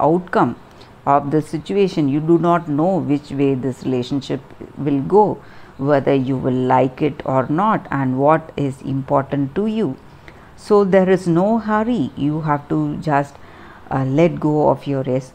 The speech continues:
expectations, whatever you have, and just wait for things to take its own, uh, natural course, guys. So even in your work, whatever you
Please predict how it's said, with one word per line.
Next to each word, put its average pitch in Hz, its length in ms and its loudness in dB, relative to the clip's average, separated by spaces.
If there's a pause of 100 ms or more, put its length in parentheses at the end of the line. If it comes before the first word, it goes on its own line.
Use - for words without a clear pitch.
(120)
expectations, 196 1120 -4
whatever 151 640 -4
you 143 240 -8 (100)
have, 185 380 -4 (380)
and 139 300 -4
just 160 400 -2
wait 147 460 -2
for 139 180 -2 (140)
things 147 380 0
to 123 280 -6 (300)
take 139 240 0 (180)
its - 260 -8
own, 135 400 -2 (480)
uh, 123 200 -4
natural 135 680 -2
course, 156 460 -4
guys. - 440 -10 (540)
So 165 320 2
even 156 400 2
in 156 160 2
your 151 160 2
work, 196 380 0
whatever 185 640 2
you 139 260 -4